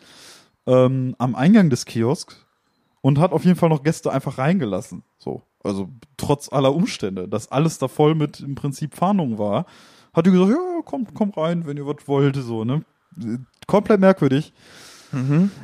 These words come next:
Speaker 1: Ich hab den Einsatz aber nicht weiter verfolgt und kann nicht sagen, wie das ausgegangen ist.
Speaker 2: Ach, Mensch.
Speaker 1: Ja, dafür hätte ich lange aus dem Fenster gucken müssen und so ein Gaffer bin ich dann auch wirklich nicht. Also.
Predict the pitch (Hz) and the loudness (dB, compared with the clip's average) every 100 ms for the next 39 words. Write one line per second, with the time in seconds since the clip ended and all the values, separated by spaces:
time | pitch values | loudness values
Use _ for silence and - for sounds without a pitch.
0 | - 165 208 208 175 196 196 190 170 175 | 2 4 4 2 4 4 4 2 4 6
1 | 160 175 175 - 156 147 147 123 - 139 | 6 4 2 -2 0 0 0 -2 -4 -4
2 | 151 143 151 139 151 76 - 64 67 73 | -2 -2 -2 -4 -6 -8 -12 -16 -14 -10
3 | 95 - - 113 110 110 127 110 - - | -10 -12 -16 -12 0 4 4 2 -4 -6
4 | 131 131 135 147 147 135 170 196 185 185 | 0 2 2 0 2 2 4 4 2 0
5 | - 151 - 147 135 131 135 135 120 123 | 0 -2 -2 -4 -6 -4 -4 -4 -4 -4
6 | 117 135 127 127 151 127 127 117 113 107 | -2 -2 0 0 0 -2 -4 -2 -4 -2
7 | 104 104 95 113 - - 80 127 | -6 -8 -14 -16 -16 -10 -2 -2